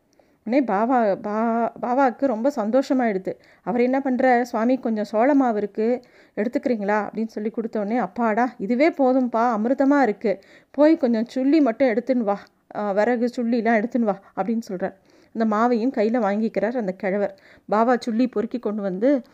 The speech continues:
அதை ஒரு அடுப்பு வச்சு மூட்டுறார். அப்புறம், ஆ, அந்-, அதுக்குள்ள அந்த கிழவரோட மனைவி வயசானவ, அவளும் நிறையா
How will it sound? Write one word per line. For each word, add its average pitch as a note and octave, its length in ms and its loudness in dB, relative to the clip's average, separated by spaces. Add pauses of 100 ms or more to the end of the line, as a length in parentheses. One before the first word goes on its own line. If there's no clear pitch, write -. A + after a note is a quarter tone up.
(180)
அதை A3 280 0
ஒரு G3+ 200 0
அடுப்பு G#3+ 340 0
வச்சு G#3 300 -2
மூட்டுறார். A#3+ 440 0 (420)
அப்புறம், A#3+ 600 0 (440)
ஆ, A3+ 300 -4
அந்-, B3 200 -2
அதுக்குள்ள C4 320 2
அந்த A#3 440 2
கிழவரோட A#3 440 2
மனைவி G#3 360 -2
வயசானவ, G#3+ 800 0
அவளும் A3+ 300 0
நிறையா G#3 280 2